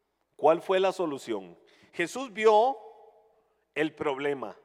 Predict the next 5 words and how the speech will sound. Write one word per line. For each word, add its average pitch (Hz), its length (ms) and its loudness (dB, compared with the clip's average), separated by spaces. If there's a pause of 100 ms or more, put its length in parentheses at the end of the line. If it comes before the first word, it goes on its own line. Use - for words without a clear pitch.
(140)
multitudes 175 1200 -2 (960)
como 151 380 0
ovejas 220 840 -6 (380)
desamparadas, 180 1300 -2
confundidas, 170 880 -4